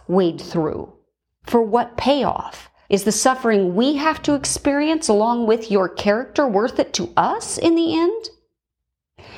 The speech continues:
This was one of my main problems with the film Signs. Now, I actually had quite a few problems with Signs, but let me start with this one. This was a film that attempted to deal with a very real-life dilemma, someone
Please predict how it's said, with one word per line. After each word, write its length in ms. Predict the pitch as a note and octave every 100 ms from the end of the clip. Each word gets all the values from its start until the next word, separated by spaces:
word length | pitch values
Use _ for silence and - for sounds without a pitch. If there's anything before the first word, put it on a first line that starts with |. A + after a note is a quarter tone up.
| - - - - -
This 220 | E4 E4+
was 120 | G#4
one 180 | C4 C4
of 60 | B3+
my 160 | A#3
main 280 | A3 G#3+ G#3
problems 720 | G#3 D#4 G4+ F#4+ G3 G#3 A3+
with 100 | F#3+
the 80 | G3
film 300 | - F#3 F3+
Signs. 800 | - G3+ G#3 - - - - - _
Now, 240 | G3 E3 - _
I 60 | F3+
actually 360 | - - E3+
had 180 | E3 -
quite 160 | G#3+ G#3+
a 40 |
few 180 | A3+ F#4
problems 480 | E4+ B3+ F#3 D#3+ -
with 140 | D#3+
Signs, 560 | - C#3+ D#2+ F#3+ C4 - - - - -
but 340 | D#4+ A#3+ F#3 -
let 200 | G3+ A3+
me 120 | A3
start 320 | A3 - F3+ -
with 160 | G#3+
this 260 | D#4+ D#4 -
one. 220 | - - - _ _ - - -
This 180 | C4+
was 140 | - D#4+
a 60 |
film 420 | F4 - G#3+ B3 C#4
that 140 | B3
attempted 480 | B3 - F#3+ - A#3
to 60 |
deal 400 | G3+ E3 D#3+ F3
with 220 | A#3 B3 -
a 180 | C4
very 360 | G#3+ B3+ A4 G#4+
real-life 560 | C4 D#4+ D#4 D4 D#4 -
dilemma, 500 | A3+ B3+ F4 - -
someone 840 | - - D4 E4+ F#3+ C#3 F#3 D4+